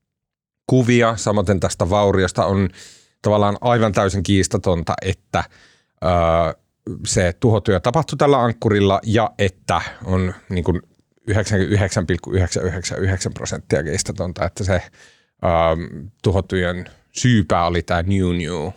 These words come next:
Polar Bear-niminen laiva, jolla ei enää ole ankkuria kuvissa, koska se on,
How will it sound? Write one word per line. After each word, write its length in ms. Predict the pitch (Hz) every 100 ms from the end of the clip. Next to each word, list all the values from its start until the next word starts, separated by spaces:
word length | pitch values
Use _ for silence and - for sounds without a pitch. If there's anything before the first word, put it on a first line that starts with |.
| _ _ -
Polar 300 | 98 87 80
Bear-niminen 1040 | 64 64 58 - _ _ 85 78 71 71 - _ _
laiva, 360 | 92 78 - 87 -
jolla 220 | 85 78
ei 240 | 82 80
enää 200 | 85 87
ole 220 | - 95 -
ankkuria 540 | 107 95 - 87 73 90 _ -
kuvissa, 440 | 85 80 - 131 - - _ _ _
koska 280 | 98 - 95
se 60 |
on, 140 | 85